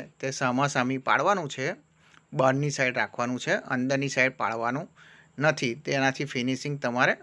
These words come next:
સરસ દેખાય બન્યા પછી. આ રીતે તમારે નીચે લ-, સિલાઈ મારી દેવાની. હવે આપણે ઉપરની સાઈડ સિલાઈ મારી દઈએ ને આપણે જે આ નીચેનું આપણે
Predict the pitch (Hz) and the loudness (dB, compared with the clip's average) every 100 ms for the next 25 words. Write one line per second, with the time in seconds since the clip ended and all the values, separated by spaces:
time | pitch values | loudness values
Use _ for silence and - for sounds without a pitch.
0 | - - 151 160 147 135 117 143 170 - | -10 -4 0 0 0 -4 -2 0 0 -2
1 | 262 135 123 123 127 - 190 247 _ _ | -8 -6 -4 -4 -6 -4 -4 -4 _ _
2 | - - - 135 139 120 131 131 120 123 | -20 -20 -6 2 2 2 -6 -6 -2 -2
3 | 175 - 139 - 139 135 - 127 170 208 | -2 -4 -6 -2 -2 -2 -4 0 2 4
4 | 147 131 127 131 127 117 131 190 - - | 2 2 0 2 0 0 0 -2 -4 -12
5 | 156 - 156 151 143 127 - 117 120 120 | -12 -2 -2 0 0 0 -2 -6 -4 -4
6 | 110 120 147 247 _ _ - _ - 131 | -4 -4 -4 -4 _ _ -20 _ -10 -4
7 | 127 127 131 135 131 123 131 139 131 - | -2 0 0 2 0 -2 -4 -4 -6 -10
8 | _ _ _ - _ _ _ _ - 123 | _ _ _ -20 _ _ _ _ 0 0
9 | 139 | 2